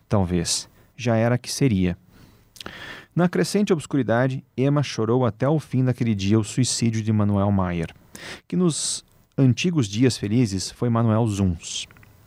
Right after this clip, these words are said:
Recordou veraneios numa chácara, perto de Gualeguay. Recordou, tratou de recordar, sua mãe. Recordou a casinha de Lanús que lhes remataram.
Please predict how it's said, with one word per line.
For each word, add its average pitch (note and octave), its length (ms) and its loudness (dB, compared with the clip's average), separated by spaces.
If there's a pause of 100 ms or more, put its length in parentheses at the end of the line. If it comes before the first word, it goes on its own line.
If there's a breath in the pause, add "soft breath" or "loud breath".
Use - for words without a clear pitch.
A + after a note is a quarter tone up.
(540 loud breath)
Recordou F#3 480 0
veraneios D3+ 520 2
numa B2 200 0
chácara, - 600 -2 (560 loud breath)
perto B2+ 320 2
de A#2+ 160 -2
Gualeguay. A2 800 2 (520 loud breath)
Recordou, D3+ 560 0 (140)
tratou C3+ 420 2
de A#2+ 80 4
recordar, F#2+ 600 0
sua - 260 -6
mãe. G2+ 280 2 (640 loud breath)
Recordou F3 420 0
a G3 60 0
casinha F#3 480 0
de C3+ 100 0
Lanús C3+ 500 2 (200 soft breath)
que - 120 -4
lhes A2+ 140 0
remataram. G2+ 680 2